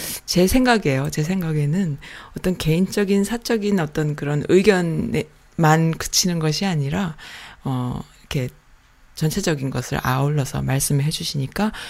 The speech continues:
후기들이 그 피드백 되는 것들이 참 좋아요. 그래서 "아, 참 잘 듣고 있다." 하시는 분들 많이 만나 뵀습니다. 참 좋아요. 음, 보람이에요. 선즈라디오를 하게 된 보람이고,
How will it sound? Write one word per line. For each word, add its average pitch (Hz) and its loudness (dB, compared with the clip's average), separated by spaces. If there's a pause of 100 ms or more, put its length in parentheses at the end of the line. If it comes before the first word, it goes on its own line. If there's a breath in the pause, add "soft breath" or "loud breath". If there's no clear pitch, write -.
(160 loud breath)
후기들이 214 2
그 156 2
피드백 226 2
되는 151 2 (140)
것들이 160 -4
참 202 2
좋아요. 135 2
그래서 143 -6
"아, - -8
참 196 4
잘 - 2
듣고 156 -2
있다." 139 -2
하시는 135 -2
분들 127 -2
많이 131 2
만나 127 2
뵀습니다. 120 -4 (640 loud breath)
참 151 -2
좋아요. 156 0
음, 139 -2
보람이에요. 139 2
선즈라디오를 147 -2 (300 loud breath)
하게 165 -2
된 131 0
보람이고, 127 -4